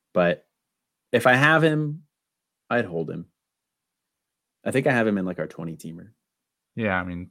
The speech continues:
Speaker 2: once you start getting deeper, as we say all the time, in normal league, twelve teams, forty-five man rosters, that, you know, uh, things change a little bit there. Uh, Northern Illinois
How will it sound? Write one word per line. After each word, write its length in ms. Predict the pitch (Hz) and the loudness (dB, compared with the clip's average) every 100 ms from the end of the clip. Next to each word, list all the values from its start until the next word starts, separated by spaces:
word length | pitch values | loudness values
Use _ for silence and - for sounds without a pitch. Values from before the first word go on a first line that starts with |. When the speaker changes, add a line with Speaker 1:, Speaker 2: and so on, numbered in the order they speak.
| - | -10
Speaker 2:
once 280 | 131 117 - | -6 -6 -8
you 60 | |
start 220 | - 78 80 | -8 -8 -6
getting 240 | - 85 | -10 -10
deeper, 340 | 80 82 82 | -10 -8 -8
as 140 | 82 82 | -8 -10
we 80 | 85 | -8
say 140 | 87 | -6
all 120 | 78 | -6
the 60 | 80 | -8
time, 320 | - 78 80 | -12 -12 -12
in 60 | 82 | -10
normal 280 | 87 87 | -10 -10
league, 300 | 85 82 82 - | -8 -10 -10 -10
twelve 300 | 85 82 - | -8 -8 -10
teams, 440 | 87 82 80 82 | -14 -14 -12 -10
forty-five 480 | 92 85 82 87 85 | -8 -10 -8 -10 -10
man 160 | 82 | -14
rosters, 600 | 80 - - - - - | -14 -16 -18 -20 -20 -20
that, 160 | - - - | -20 -20 -18
you 100 | 76 | -16
know, 80 | 85 - _ _ _ _ _ _ _ - - | -16 -18 _ _ _ _ _ _ _ -20 -20
uh, 60 | - _ _ - | -20 _ _ -12
things 220 | 95 82 | -10 -10
change 320 | - 90 82 | -10 -10 -10
a 40 | 80 | -8
little 180 | 80 78 | -8 -8
bit 160 | 85 | -8
there. 320 | 85 82 82 _ _ _ _ 104 | -6 -6 -8 _ _ _ _ -2
Uh, 220 | 104 98 | 0 0
Northern 340 | 110 135 135 | 4 4 4
Illinois 640 | 123 120 98 101 101 80 | -2 -2 -2 -4 -4 -6